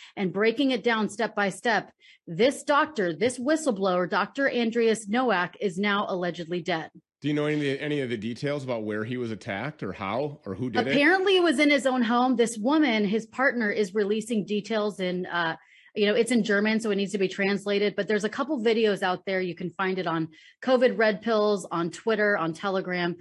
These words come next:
Speaker 1: Um, and I'm gonna be following the story so I can get you more details as they unfold. I don't know exactly the, uh, specifics of the attack, but I really wanna know, obviously.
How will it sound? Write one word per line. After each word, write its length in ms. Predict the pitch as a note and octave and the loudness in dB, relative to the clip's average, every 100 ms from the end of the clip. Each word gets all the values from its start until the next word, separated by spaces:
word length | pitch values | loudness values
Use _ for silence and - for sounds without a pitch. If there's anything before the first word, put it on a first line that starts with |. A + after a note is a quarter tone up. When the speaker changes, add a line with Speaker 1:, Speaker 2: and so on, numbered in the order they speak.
| - - _ - | -14 -20 _ -2
Speaker 1:
Um, 260 | F3+ E3+ | 0 0
and 140 | G3 G3 | -2 0
I'm 420 | G#3+ A3+ A#3+ - | 0 0 -2 -2
gonna 180 | - E4+ | 2 4
be 100 | D#4 | 4
following 480 | - A3 A3 A#3+ A3 | 4 2 4 4 4
the 80 | F3+ | 0
story 340 | - G3+ G3 | -2 0 0
so 160 | F3+ F#3 | 0 -2
I 80 | F#3 | -2
can 160 | G#3 | 0
get 160 | G#3 F#3+ | -2 0
you 120 | F#3 | -2
more 240 | F3 F3+ F3 | -2 -2 -2
details 500 | F3+ F3+ F#3 F3 - | -6 -6 -6 -6 -6
as 280 | F3 F#3+ F3 | -4 -2 -2
they 180 | F3 F3+ | -4 -4
unfold. 680 | E3 D#3+ D#3+ G3+ F3 D3+ - - - - | -4 -6 -6 -4 -2 -4 -8 -20 -20 -8
I 120 | - G#3 | 0 2
don't 120 | A#3+ | 2
know 120 | G#3+ | 2
exactly 680 | F3+ D#3+ G3 F#3+ F#3+ G#3 F#3+ | 0 0 0 -2 0 0 0
the, 380 | F3 E3+ E3 E3 | 0 -2 -2 -2
uh, 240 | E3+ E3 | -4 -4
specifics 540 | - F#3+ - C#4+ D4+ | -6 -8 -2 -2 0
of 100 | G#3+ | -2
the 80 | E3 | -2
attack, 320 | E3+ D#3+ E3+ | -4 -2 -2
but 100 | - | -2
I 60 | G3 | -2
really 260 | F#3 B3 A#3+ | 2 2 4
wanna 280 | G3+ F#3+ | 2 0
know, 400 | F3 B3 G3 E3 | 0 0 0 0
obviously. 720 | E3 E3 E3 D#3+ E3 D#3+ F#3 | 0 -2 -2 -6 -4 -2 -4